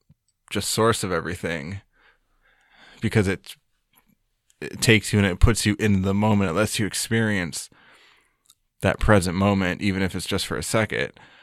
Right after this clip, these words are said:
But, like, uh, you start to see more of that stuff and more,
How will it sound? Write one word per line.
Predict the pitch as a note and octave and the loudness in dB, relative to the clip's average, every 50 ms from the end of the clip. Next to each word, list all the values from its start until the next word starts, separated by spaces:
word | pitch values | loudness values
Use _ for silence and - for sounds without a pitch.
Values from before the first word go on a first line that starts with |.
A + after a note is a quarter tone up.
| _ _ _ | _ _ _
But, | - A2 G#2+ G2 E2 - - _ - - _ _ _ _ _ _ _ _ _ - - - _ - | 4 4 6 6 4 0 -4 _ -20 -20 _ _ _ _ _ _ _ _ _ -20 -20 -18 _ -4
like, | A2 F#2+ E2+ - - _ _ - - - - | -2 -2 -2 -4 -8 _ _ -20 -20 -20 -12
uh, | C3 G2+ F#2 B1+ C2+ C#2+ C#2+ D#2+ A2 - - _ _ | -8 -6 -4 -2 -4 -4 -6 -8 -10 -12 -14 _ _
you | - - A2 | -8 -6 -6
start | - - - A2+ G#2+ G2+ | -4 0 2 2 2 2
to | - G2 | 2 -2
see | - - - A#2 A2+ A2 G2+ F#2+ F2+ D#2+ - - - _ _ _ _ _ _ _ _ _ _ | -4 0 2 2 2 4 2 2 0 -4 -6 -12 -20 _ _ _ _ _ _ _ _ _ _
more | A#2 G#2+ G#2 G#2 G#2+ | 2 4 6 6 6
of | G2 F2+ | 6 4
that | F#2+ F#2 E2+ | 2 2 2
stuff | - - - A#2 A2+ A2 - - | 0 0 2 4 4 4 4 4
and | A2 G2+ G2 F#2+ F#2 - - - _ - - _ _ _ | 2 2 2 0 -2 -6 -12 -20 _ -20 -20 _ _ _
more, | - G#2 G2+ A2 A#2 A#2+ A2 F2+ | 0 4 6 6 6 6 4 2